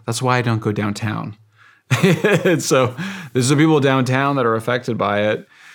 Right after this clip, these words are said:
You know, everyone's got a Black Lives Matter sign in front of their yard up in the Berkeley Hills. You know, they think they're being compassionate by defunding the police,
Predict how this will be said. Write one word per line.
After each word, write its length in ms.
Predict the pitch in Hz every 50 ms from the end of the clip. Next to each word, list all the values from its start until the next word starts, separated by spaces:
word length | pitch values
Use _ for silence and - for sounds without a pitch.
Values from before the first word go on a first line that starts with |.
| - - - - - - - - - - - _
You 160 | - - 190 233
know, 180 | 247 208 175
everyone's 340 | 165 175 180 196 208 202 175
got 100 | 180 165
a 40 | 143
Black 280 | 123 123 113 113 110 -
Lives 260 | 113 104 101 104 -
Matter 320 | 107 101 101 101 101 101 101
sign 340 | - - 107 104 101 101 101
in 80 | 101
front 220 | 101 - 107 104 101
of 40 |
their 120 | 101 98 101
yard 480 | 104 101 101 101 101 104 104 107 110
up 140 | 107 104 - 107
in 40 |
the 60 | 104 101
Berkeley 340 | - 104 104 - 104 101
Hills. 640 | 107 107 107 - - 120 123 123 120 - - - - -
You 140 | 113 113 110
know, 240 | 110 110 110 110 113
they 180 | 113 123 127 127
think 300 | - - 170 180 175 185
they're 120 | 170 151
being 260 | 131 143 139 135 135 131
compassionate 760 | 131 120 117 123 123 113 113 113 113 - - 101 98 95 -
by 160 | 104 101 104
defunding 760 | 113 - 127 120 113 107 - 120 107 104 104 104 101 98 101
the 80 | 98 -
police, 760 | - - - 58 - - - - - - - - - -